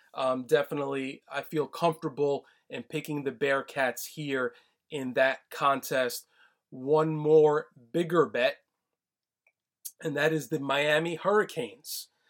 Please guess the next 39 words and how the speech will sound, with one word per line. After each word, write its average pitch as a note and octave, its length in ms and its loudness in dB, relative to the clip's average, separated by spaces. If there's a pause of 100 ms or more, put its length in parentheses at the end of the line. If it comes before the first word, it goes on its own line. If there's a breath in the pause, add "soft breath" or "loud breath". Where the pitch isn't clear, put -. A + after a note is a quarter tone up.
(100)
six - 720 -2 (160)
against C#3+ 400 -4
Michigan D#3+ 420 -2
State. E3+ 480 -6 (260 soft breath)
Now, D3+ 60 -2
you F3+ 140 0
may G#3+ 140 0
tell G3 220 -2
yourself, F#3 360 -2
"Six - 260 -8
points, - 540 -2
you E3 100 -4
know, D3 140 0
Miami D#3+ 320 2
hasn't E3 280 0
looked D#3+ 180 0
that A#2+ 180 2
great. G#3 320 0 (340 loud breath)
Uh, C3+ 140 -2
Michigan C#3 400 -6
State's C3 380 -8
two D3+ 280 -4
and B2 100 0
oh. G3 380 4 (300 soft breath)
Six - 320 -6
points G#3+ 400 6
kinda F3 260 2
sounds G3 380 -2
right." D#3+ 360 2 (460 soft breath)
I C#3+ 100 -2
mean, D3 280 -2 (840)
you F3+ 300 -2
can A#3 220 2
say A3+ 340 2
that, D3 340 4
maybe. E3+ 460 0
I F3 80 6
can B3 220 0
ki-, - 200 -4